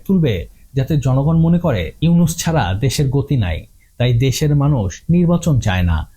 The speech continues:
তারা ইউনূসকে চায়। ভাই, কিছু মনে পড়ে?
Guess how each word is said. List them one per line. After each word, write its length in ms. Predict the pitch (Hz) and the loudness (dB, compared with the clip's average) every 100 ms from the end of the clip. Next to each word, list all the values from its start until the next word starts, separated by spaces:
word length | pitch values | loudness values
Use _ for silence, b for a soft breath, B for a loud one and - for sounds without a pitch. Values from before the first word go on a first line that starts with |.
| _ - | _ -4
তারা 140 | 156 175 | -2 -2
ইউনূসকে 500 | 190 190 202 - - | 0 2 2 0 -4
চায়। 360 | 107 95 85 71 - _ _ | -4 -2 -4 -6 -12 _ _
ভাই, 300 | 123 120 101 - - 135 - b b _ _ _ | -2 0 -2 -4 -6 -8 -8 b b _ _ _
কিছু 180 | 127 147 | -4 -2
মনে 180 | 135 139 | 0 0
পড়ে? 420 | 160 147 90 - | 0 0 -2 -4